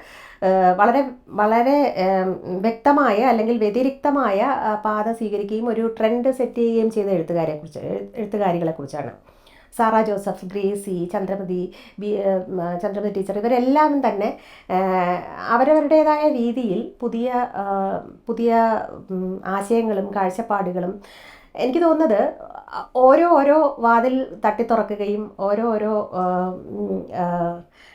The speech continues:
ദൂരം താണ്ടുകയുമാണ് അവരൊക്കെ ചെയ്തിരുന്നത്. ഒരു വഴി വെട്ടുന്ന പ്രക്രിയയാണ് അവർ ഓരോരുത്തരും ചെയ്തത്. ഞങ്ങളൊക്കെ വരുമ്പോഴേക്കും ഈ വഴി കുറച്ചൊക്കെ തെളിക്കപ്പെട്ട് കഴിഞ്ഞിരുന്നു.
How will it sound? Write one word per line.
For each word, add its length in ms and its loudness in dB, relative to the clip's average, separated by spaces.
ദൂരം 320 4
താണ്ടുകയുമാണ് 640 2
അവരൊക്കെ 260 -4
ചെയ്തിരുന്നത്. 500 -8
ഒരു 100 -6
വഴി 240 0
വെട്ടുന്ന 500 0
പ്രക്രിയയാണ് 680 -4
അവർ 180 -8
ഓരോരുത്തരും 500 -6
ചെയ്തത്. 340 -8
ഞങ്ങളൊക്കെ 400 0
വരുമ്പോഴേക്കും 640 0
ഈ 120 -6
വഴി 240 -2
കുറച്ചൊക്കെ 440 -4
തെളിക്കപ്പെട്ട് 600 -4
കഴിഞ്ഞിരുന്നു. 480 -2